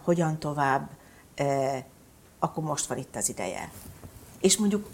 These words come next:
nem elhanyagolható, hogy szerencsém is volt. Tehát, hogy ez,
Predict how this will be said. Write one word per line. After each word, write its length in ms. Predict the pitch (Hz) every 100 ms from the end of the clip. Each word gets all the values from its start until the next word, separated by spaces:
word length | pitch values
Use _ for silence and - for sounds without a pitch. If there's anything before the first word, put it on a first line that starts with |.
| -
nem 260 | 208 226 220
elhanyagolható, 800 | 180 175 170 170 160 160 156 165
hogy 100 | 147
szerencsém 520 | - - 82 - 82 -
is 160 | -
volt. 180 | - 98 - - - - - - - - - - - - -
Tehát, 180 | 151 -
hogy 140 | 156
ez, 280 | 160 156